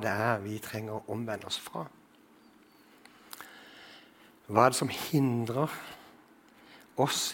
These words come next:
i å kjenne på din kraft? Hva er det som hindrer oss? Hva er det som gjør grunnmuren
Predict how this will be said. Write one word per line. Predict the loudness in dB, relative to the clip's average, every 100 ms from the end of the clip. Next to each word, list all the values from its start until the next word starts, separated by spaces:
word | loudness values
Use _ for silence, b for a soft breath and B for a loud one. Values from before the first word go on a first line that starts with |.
| -2
i | 2 2 0
å | -4 -6 -8 -14 -20 -20 -20 -20 B B B B B B B B B B B -20 -20 -20 -20 -20 -20 -20 -20 -14 -4
kjenne | 2 4 4 2 0 -2
på | -4 -2
din | -2 -2
kraft? | -4 -6 -6 -4 -4 -4 B B B B B B B B B -20 -18 -2
Hva | 2
er | 2
det | 2
som | 0
hindrer | 2 2 2 -2 -6 -6
oss? | -6 -8 -12 -20 -20 -20 B B B
Hva | 4
er | 4
det | 6
som | 2 4
gjør | 4 2 0 B B B B B -20 0
grunnmuren | 6 6 6 4 4 4